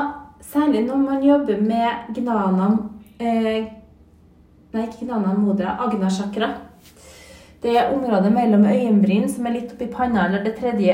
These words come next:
øyet. Øyet som ser, blir det jo også kalt. Når man jobber litt med, med det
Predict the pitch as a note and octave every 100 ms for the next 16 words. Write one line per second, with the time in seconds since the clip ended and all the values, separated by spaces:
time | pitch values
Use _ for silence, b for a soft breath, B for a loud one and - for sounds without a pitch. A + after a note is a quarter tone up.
0 | A3 G#3+ G3 - - - A3 G3+ F#3 F#3+
1 | F#3+ - G3 F#3 G3 G3+ G3+ F3+ F#3 F#3
2 | F#3 F#3+ F3+ - - B B B B B
3 | B _ - A#3 B3 B3 C#4 C#4 A3 A3
4 | B3+ - C#4 C#4 - G3 G3+ A3+ B3 A#3+
5 | D4